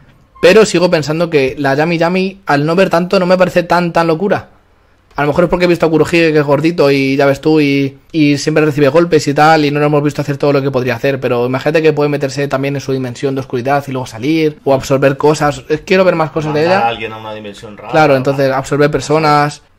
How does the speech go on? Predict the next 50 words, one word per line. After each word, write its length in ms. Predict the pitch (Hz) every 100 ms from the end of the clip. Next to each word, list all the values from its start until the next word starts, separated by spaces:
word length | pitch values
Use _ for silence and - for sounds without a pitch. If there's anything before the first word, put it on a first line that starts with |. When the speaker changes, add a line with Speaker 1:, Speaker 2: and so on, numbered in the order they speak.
| _
Speaker 1:
y 140 | 139
ese 160 | 139 143
es 60 |
el 60 | 135
final 260 | 127 131
del 200 | 127 123
vídeo, 260 | 127 175 127
oscuridad 480 | 117 127 131 147 165
versus 300 | 156 139 123
luz. 320 | 123 117 - _
Las 180 | 131 123
dos 120 | 143
mejores 320 | 147 151 139
Akuma 200 | 135 139
no 80 | 127
Mi 120 | 131
de 60 | 131
One 240 | 123 123
Piece, 340 | 139 165 175 - _
en 180 | - 123
mi 120 | 120
opinión, 360 | 117 120 139 170
en 80 | 156
mi 80 | 123
criterio. 640 | 117 123 156 190 208 220 _ _ _
Speaker 2:
Y 80 | 101
hasta 220 | 98 101
el 40 |
momento. 360 | 95 98 101 - -
Speaker 1:
Y 60 | 135
hasta 200 | 127 120
el 40 |
momento. 400 | 120 139 135 107 -
Speaker 2:
Hasta 340 | 120 - -
que 360 | 107 104 101 101 - _
salgan 360 | - 127 110 107
más 120 | 101
cosas. 260 | - 104 -
Speaker 1:
Vamos 260 | - 165 156
a 80 | 151
ver 160 | 156
top 180 | 151 156
diez, 360 | 165 214 220 -
Gomu 320 | 180 160 156
Gomu 200 | 147 147
no 100 | 139
Mi. 240 | 156 202 226 - _ -
Top 160 | 156
nueve, 320 | 156 160 151 131
Mocho. 400 | 139 147 156 -